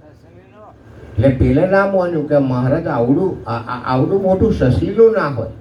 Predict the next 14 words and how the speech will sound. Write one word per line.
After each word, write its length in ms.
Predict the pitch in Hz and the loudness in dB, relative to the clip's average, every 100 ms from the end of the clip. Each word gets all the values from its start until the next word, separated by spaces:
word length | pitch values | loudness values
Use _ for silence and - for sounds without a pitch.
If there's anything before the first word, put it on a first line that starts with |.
| - - - - - - | -20 -20 -20 -20 -20 -8
કે, 80 | 156 | -6
"એટલે 180 | 165 165 | -4 -2
તને 300 | 143 147 160 | 2 2 2
ખબર 360 | 160 160 175 | 0 2 2
ના 180 | 175 170 165 | 0 -4 -4
પડે, 260 | 170 165 | -4 -2
હું 220 | 165 165 | -2 0
બધું 260 | 160 147 151 | 2 4 2
જાણું. 360 | 151 139 127 107 - - - _ _ _ _ - - | 0 -6 -10 -16 -20 -20 -20 _ _ _ _ -20 -6
હાડ 160 | 165 170 | 0 2
કે 260 | 160 160 | 2 2
છે 140 | 135 131 | 2 0
છોનો 340 | - 110 104 | 0 0 0
મોનો." 300 | 92 78 - | -4 -6 -10